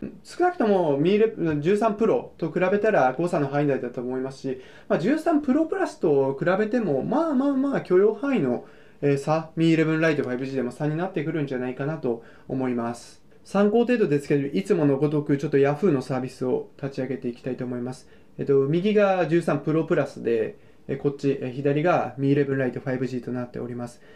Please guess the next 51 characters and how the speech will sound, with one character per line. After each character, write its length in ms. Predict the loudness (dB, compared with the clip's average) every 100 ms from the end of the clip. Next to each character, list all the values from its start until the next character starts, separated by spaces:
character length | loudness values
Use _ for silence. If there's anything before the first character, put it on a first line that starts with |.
| -20 -10
激 320 | -2 0 2 2
重 180 | 4
の 160 | 2 2
番 220 | 2 2
組 260 | 2 0 2
表 100 | 2
で 100 | 2
す 140 | 0
が、 260 | 0 0 -2 -16 -20 -4
こ 60 | -2
ん 40 |
な 60 | 0
感 120 | 0
じ 60 |
で 60 | 0
ち 60 | 0
ょ 40 |
っ 20 |
と 60 | 2
Mi 140 | 4
イ 100 | 4
レ 80 | 4
ブ 80 | 4
ン 60 |
Lite 220 | 2 2 0
フ 60 |
ァ 60 | 0
イ 20 |
ブ 100 | 2
G 140 | 0
の 80 | 0
方 60 | -2
が 140 | -4 -2
早 160 | -2
か 100 | -2
っ 60 | -8
た 100 | -8
り 100 | -10
す 160 | -8 -6
る 80 |
ん 60 | -6
で 80 | -6
す 100 | -8
よ 100 | -6
ね。 260 | -4 -6 -10 -20 -20 -20 -20 -8
は 120 | -6
い、 100 | -6
次、 220 | -4 -2
マ 120 | 0 -4
ッ 40 | -2
プ。 200 | -2 -2